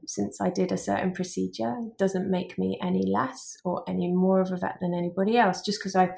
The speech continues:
published papers in veterinary journals, that doesn't make me a better vet or more of a vet than anybody else. And I think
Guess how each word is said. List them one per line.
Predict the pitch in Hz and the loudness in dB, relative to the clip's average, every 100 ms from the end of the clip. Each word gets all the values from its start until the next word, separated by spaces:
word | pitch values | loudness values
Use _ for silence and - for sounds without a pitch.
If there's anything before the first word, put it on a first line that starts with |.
| - - - - | -12 -18 -20 -6
published | 190 185 - | -2 -2 -4
papers | - 185 - 185 | -2 -2 2 2
in | 180 | 2
veterinary | 175 180 180 185 | 2 2 2 4
journals, | 254 262 208 180 | 6 8 6 4
that | - - | 0 0
doesn't | 196 190 | 0 2
make | 180 185 | 0 0
me | 180 | -2
a | 175 - | -2 0
better | 185 185 | 2 4
vet | 190 185 185 | 4 2 2
or | 180 | 4
more | 185 185 185 | 6 6 6
of | 180 | 2
a | |
vet | 180 185 - | 0 -4 0
than | 180 | 2
anybody | 185 180 180 180 185 190 | 2 2 2 0 2 6
else. | 208 190 | 6 6
And | 202 | 4
I | 208 214 | 4 4
think | 240 240 | 4 4